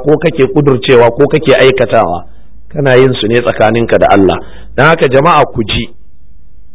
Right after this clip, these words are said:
addinin musulunci ba zai cika ba don ka faɗe shi da baka kawai,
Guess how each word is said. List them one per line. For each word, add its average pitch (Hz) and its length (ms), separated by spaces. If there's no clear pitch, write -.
addinin 147 580
musulunci 147 640
ba 113 160
zai 131 240
cika 123 280
ba 123 100
don 127 180
ka 139 160
faɗe 120 300
shi 110 100
da 98 100
baka 107 240
kawai, 92 240